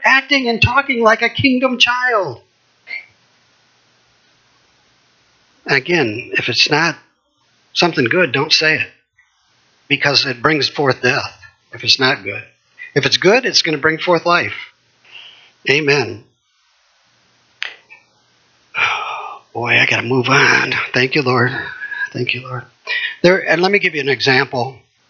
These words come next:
And I shared this example. You all have heard it before, but, um, Israel was supposed to go into the promised land. It was an eleven-day journey from where they were to the promised land, by the way. So they're at the bank of the Jordan River,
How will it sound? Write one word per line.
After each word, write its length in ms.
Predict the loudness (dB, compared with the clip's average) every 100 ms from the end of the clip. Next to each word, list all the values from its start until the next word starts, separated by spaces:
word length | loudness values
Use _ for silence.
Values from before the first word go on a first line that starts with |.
| _ -2
And 200 | 0 2
I 200 | 2 4
shared 320 | 2 2 -2
this 180 | 0 -2
example. 500 | 0 2 2 2 2
You 200 | 2 2
all 240 | 0 0
have 80 | 0
heard 160 | 0 0
it 100 | 0
before, 380 | -4 0 2 2
but, 140 | 0 -4 -20 -20 -20 -20 0
um, 460 | 2 2 -2 -12 -18 _ _
Israel 380 | 0 2 4 4
was 140 | 4 2
supposed 240 | 2 2
to 80 | 2
go 160 | 4
into 180 | 4 4
the 80 | 0
promised 540 | 0 2 2 0 -4
land. 320 | -2 -2 -2 -10 _ _ _ _ _ 0
It 60 | 4
was 160 | 4
an 100 | 2
eleven-day 540 | 4 2 2 0 0 2
journey 420 | 2 4 4 0
from 480 | 2 2 2 -4 -10 _
where 180 | 2 4
they 120 | 6
were 240 | 2 2 -2
to 80 | -4
the 100 | -2
promised 440 | 0 2 2 0
land, 180 | -2 -4
by 140 | -4
the 100 | -4 -6
way. 200 | -8 -10 _ _ -20 -20 -4
So 180 | 0 4
they're 340 | 4 2 2
at 240 | 2 0 2
the 380 | 2 2 0 -8 _ _ _ _ _ _ _ _ _
bank 300 | 0 0 0
of 100 | 0
the 80 | 0
Jordan 380 | 4 4 4 4
River, 460 | 2 2 -2 -4